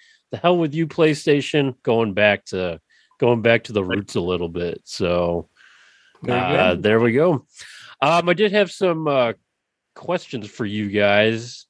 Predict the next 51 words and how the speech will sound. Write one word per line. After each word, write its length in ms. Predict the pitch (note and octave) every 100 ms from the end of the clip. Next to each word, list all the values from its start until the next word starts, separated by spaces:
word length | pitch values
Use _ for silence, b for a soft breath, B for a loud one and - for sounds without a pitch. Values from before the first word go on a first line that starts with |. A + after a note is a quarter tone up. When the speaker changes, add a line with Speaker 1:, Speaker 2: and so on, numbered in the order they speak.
| -
Speaker 1:
Um, 840 | G#2 G#2+ A2 A2+ A2 A2 A2 A2 G#2 _ b b b b b b -
or 100 | A2
I 60 | A#2
guess 220 | B2 -
you, 180 | G#2 E3
Justin. 520 | G2+ F#2+ - - A2+
Do 80 | A2+
you 160 | G#3+
Speaker 2:
Sure. 100 | E3
Speaker 1:
remember 440 | A#3+ D#3+ F3 F#3 F3
what 420 | C#3+ A2 B2+ B2+
you 160 | B2 D3
came 280 | D3 B2
up 180 | A#2 -
with 200 | C#3+ C3+
for 160 | - C3
the 120 | A#2
original 540 | G2+ G2 B2 C3 B2 G2
name 260 | G#2 A2+
of 80 | F#2
this 160 | A2+ -
podcast, 600 | - F#2+ G#2 B2+ C3 -
since 180 | C3+
it 140 | B2 A#2
is 260 | A#2+ A#2+ A2
our 160 | G2+
anniversary? 920 | G2+ G#2 F2+ G2 A2 - F2 F2 F2 _ b b
Oh, 180 | G3 G#3+
Vinny 360 | B2+ A#2 G#3+ G#3
remembers. 720 | A#2+ G#2+ A2+ A#2+ B2 C3+ - _ _
Speaker 2:
We 160 | F#3 A3+
had 200 | A3 C4+
a 60 | A#3+
different 320 | A3+ A#3 F3
name? 240 | D#3+ B3+ G4 _ _
Speaker 1:
We 120 | C#3 D3
Speaker 2:
Besides 120 | C#3+
Speaker 1:
had 100 | D#3+
a 40 |
Speaker 2:
baseball, 300 | F3+ F3 G#3
Speaker 1:
different 180 | G3 G3
Speaker 2:
whatever? 120 | G#3 F3
Speaker 1:
name. 40 | F3+
I 60 |
think 160 | G#3+ B3+
it 40 |
was 100 | A3+
just 180 | F#3+ G3
a 80 | E3+
working 520 | B2 C3+ D3+ E3+ D#3
title. 600 | C#3+ D3+ F3 G3+ G#3 G#3